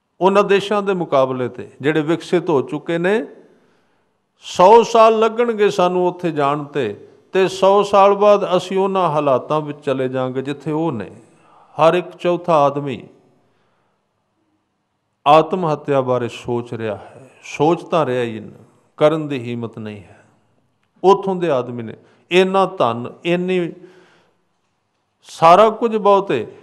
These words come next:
ਤੇ ਅਸੀਂ ਉਹਦੇ ਵਾਸਤੇ ਪਾਗਲਾਂ ਦੀ ਤਰ੍ਹਾਂ ਦੌੜ ਰਹੇ ਹਾਂ, ਗੁਰੂ ਨੂੰ ਤਿਆਗ ਕੇ, ਗੁਰੂ ਨੂੰ ਛੱਡ ਕੇ। ਇਸ ਕਰਕੇ ਸਤਿਗੁਰੂ ਨੇ ਕਿਹਾ, "ਜੇ ਬੋਲਣਾ ਹੀ ਤੇ ਰਸਨਾ ਨਾਲ ਕੀ ਬੋਲ, ਲੋੜ ਲਈ ਬੋਲ ਲੈ, ਸੰਸਾਰ ਲਈ।"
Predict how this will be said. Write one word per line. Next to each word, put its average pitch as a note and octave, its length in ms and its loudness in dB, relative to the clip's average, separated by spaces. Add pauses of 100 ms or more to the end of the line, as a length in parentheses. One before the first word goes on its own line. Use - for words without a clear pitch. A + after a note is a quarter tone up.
(220)
ਤੇ E3 160 -4 (220)
ਅਸੀਂ G#3+ 220 -2
ਉਹਦੇ A3 260 8
ਵਾਸਤੇ G3 760 2 (260)
ਪਾਗਲਾਂ G3+ 500 6
ਦੀ A3+ 140 -4
ਤਰ੍ਹਾਂ G3+ 280 2
ਦੌੜ D3 340 4
ਰਹੇ B2+ 180 -2
ਹਾਂ, B2+ 100 -4
ਗੁਰੂ D#3+ 300 -2
ਨੂੰ E3+ 160 -4
ਤਿਆਗ C3+ 400 -2
ਕੇ, C3+ 100 -6
ਗੁਰੂ C#3+ 320 -6
ਨੂੰ B2+ 180 -8
ਛੱਡ A2 260 -12
ਕੇ। - 180 -18 (160)
ਇਸ G3 220 2
ਕਰਕੇ G3+ 400 0
ਸਤਿਗੁਰੂ F3+ 540 0
ਨੇ F#3 160 -4
ਕਿਹਾ, A3 240 -2
"ਜੇ G3 180 0
ਬੋਲਣਾ D3 500 0
ਹੀ A3 140 2
ਤੇ G#3 200 -2
ਰਸਨਾ G3 380 0
ਨਾਲ G3 200 0
ਕੀ A3 280 -8
ਬੋਲ, F#3 440 2
ਲੋੜ E3+ 380 4
ਲਈ G3 180 2
ਬੋਲ F#3 280 4
ਲੈ, E3+ 140 0
ਸੰਸਾਰ C#3 560 -4
ਲਈ।" A2 180 -12